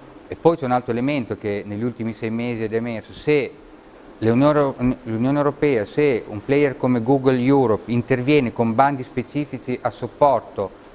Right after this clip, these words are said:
di questa, di questo pluralismo e soprattutto dell'informazione locale, un perché ci sarà, ed è per questo che il ruolo di, dell'emittente Teleromania e delle testate che sono presenti a questo tavolo e non solo,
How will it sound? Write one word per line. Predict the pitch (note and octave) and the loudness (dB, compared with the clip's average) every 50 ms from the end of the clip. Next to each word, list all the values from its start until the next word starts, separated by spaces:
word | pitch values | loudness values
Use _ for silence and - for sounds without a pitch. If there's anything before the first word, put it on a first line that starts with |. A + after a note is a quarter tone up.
| - | -16
di | - G2 - | -14 -12 -6
questa, | - B2 A#2+ - - - G#2+ G2+ G2+ F2+ | -2 -2 -2 -4 -2 -2 0 0 0 0
di | F2+ F#2+ - | -4 -6 -4
questo | - C3 - - G#2+ | -2 -2 -2 -2 -2
pluralismo | - C3 C3 B2 C3+ C#3+ D#3 F3 E3 D3 B2+ | 0 2 2 4 2 2 2 2 2 0 0
e | |
soprattutto | - - B2 - B2+ - F3+ F3+ - C#3+ | 0 -2 -2 -2 0 0 0 0 2 2
dell'informazione | C3 B2+ B2 A#2+ - C3+ C3 B2 B2+ B2 - D3 D3 C#3+ | 4 4 2 2 2 2 2 2 2 -2 0 0 0 2
locale, | D3 D#3 D3 - C3 B2+ C#3 C#3+ B2+ - - - - | 2 0 2 4 4 4 4 2 -2 -6 -8 -16 -12
un | - A2+ G#2 - | -8 -8 -6 -2
perché | - A2 G#2 - D3 C#3+ C3+ | -2 -4 -2 0 0 -2 0
ci | - A2+ | -2 -8
sarà, | - - B2+ B2+ C#3 B2+ G#2+ F#2 - - - - - - - - - | -4 0 2 4 4 2 0 -2 -8 -14 -20 -20 -20 -20 -20 -18 -8
ed | - B2 | -4 -4
è | C3+ | -2
per | - D#3+ C#3 | 0 -2 -2
questo | - C3+ C#3 C#3 - B2+ | 0 0 0 0 -2 -6
che | - - A2+ | -2 0 0
il | A2 G#2+ G#2 | 0 0 2
ruolo | A#2+ C3+ C3+ B2+ A2 G#2 | 2 2 2 2 0 -2
di, | F#2 G2 F#2+ - - - - - - - | -6 -8 -12 -14 -16 -20 -20 -20 -12 -8
dell'emittente | G2 G2+ G2+ G#2+ G2 - - A#2+ B2 A#2+ - - | -6 -4 -4 -4 -6 -4 -4 -4 -4 -4 -6 -6
Teleromania | - B2+ B2 B2+ C3 C3+ C#3 C#3+ C#3 B2 A2 G#2 G2 | -6 -4 -4 -2 -2 -2 0 0 2 0 0 -2 -4
e | F2+ | -4
delle | F#2 G#2 G#2 G2+ F#2+ - | -2 -2 0 0 -2 -4
testate | - G2 - - C3 B2+ - G2+ | -6 -6 0 2 2 2 0 -4
che | F2 | -8
sono | - G#2+ G#2 | -6 -6 -6
presenti | F#2 G2+ G#2 A2 A#2 A2 - | -6 -4 -4 -4 -4 -4 -6
a | F#2+ | -8
questo | G#2+ G2 - G#2+ | -8 -10 -10 -4
tavolo | - C#3+ D3 C3+ G#2 G2 G#2 | 0 2 2 2 2 0 0
e | A#2+ | 0
non | C#3 D3 C#3 | -2 -2 -2
solo, | - C3 B2 C3+ D3 D3+ B2 - - | 0 0 0 2 2 0 0 -2 -4